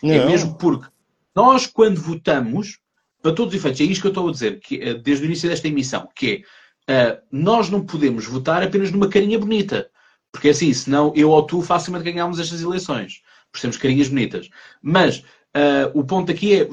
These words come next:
Speaker 1: nós estamos a votar em ideologia, estamos a votar num programa,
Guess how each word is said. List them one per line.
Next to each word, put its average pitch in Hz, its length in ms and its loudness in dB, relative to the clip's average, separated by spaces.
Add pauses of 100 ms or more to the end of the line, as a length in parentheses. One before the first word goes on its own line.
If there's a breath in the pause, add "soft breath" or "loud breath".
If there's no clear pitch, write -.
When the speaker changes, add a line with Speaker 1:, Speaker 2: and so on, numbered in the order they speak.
Speaker 1:
nós 170 180 0
estamos 190 180 -4
a 196 40 4
votar 202 300 -2
em 214 280 -2
ideologia, 214 1080 0
estamos 165 260 -2
a 175 40 0
votar 180 300 -4
num 202 180 0
programa, 185 800 0